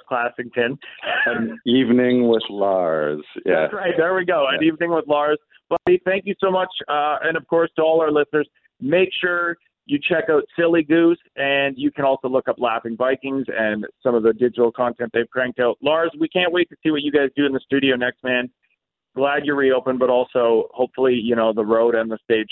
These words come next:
Speaker 1: cranks wide open back to you again, and, and you can get back out there doing what you do, man.
Speaker 2: Thank you. Thank you so much for everything you guys do to support comedy and all your listeners, too. I'm, I'm humbled to be even on the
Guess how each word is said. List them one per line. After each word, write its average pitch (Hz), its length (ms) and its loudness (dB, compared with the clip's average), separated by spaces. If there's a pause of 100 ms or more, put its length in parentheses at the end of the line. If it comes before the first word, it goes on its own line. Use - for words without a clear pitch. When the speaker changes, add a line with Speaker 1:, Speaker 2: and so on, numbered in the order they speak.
(120)
Speaker 1:
cranks 117 320 -4 (100)
wide 110 280 0
open 110 260 -2
back 104 260 -4 (100)
to 113 40 -10
you 104 180 -2
again, 101 280 -2
and, 95 240 -8
and 95 160 -6
you 98 140 -10
can 107 100 -6
get 98 160 -2
back 101 240 -4
out 107 140 0
there 104 80 -4
doing 101 260 -4
what 98 140 -6
you 95 100 -4
do, 101 140 -4
man. 101 200 -4 (600)
Speaker 2:
Thank 127 240 -2
you. 117 200 4
Thank 131 200 -2
you 131 120 0
so 147 120 2
much 135 180 0
for 135 80 2
everything 117 240 2
you 117 100 2
guys 113 240 2
do 113 120 0
to 98 100 -2
support 113 380 -2
comedy 107 400 0
and 101 100 2
all 104 140 0
your 101 140 2
listeners, 98 540 -2
too. 104 140 4
I'm, 90 180 0
I'm 87 200 0
humbled 104 380 0
to - 40 -10
be 98 140 -4
even 92 460 2
on 95 220 0
the 90 100 2